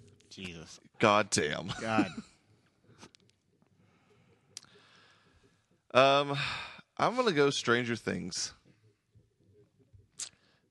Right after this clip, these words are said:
Speaker 2: The Golden Globes are fucking weird sometimes.
Speaker 1: Yeah. That's why I'm gonna go No Guts, No Glory. I'm going with Westworld.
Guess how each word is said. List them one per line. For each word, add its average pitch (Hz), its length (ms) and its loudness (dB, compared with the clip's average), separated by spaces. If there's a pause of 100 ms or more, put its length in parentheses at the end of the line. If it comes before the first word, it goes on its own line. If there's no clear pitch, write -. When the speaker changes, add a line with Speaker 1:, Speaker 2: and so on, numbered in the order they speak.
(160)
Speaker 2:
The 127 260 2
Golden 156 260 2
Globes 135 300 0
are 113 60 -2
fucking 110 400 0
weird 87 280 -2
sometimes. 92 520 0
Speaker 1:
Yeah. 202 180 6 (560)
That's - 100 -14
why 160 140 2
I'm 185 80 0
gonna 185 100 0
go 143 140 4
No 139 120 6
Guts, 131 240 0
No 127 100 0
Glory. 127 220 2
I'm 143 80 0
going 147 200 4
with 107 160 -2
Westworld. 104 640 0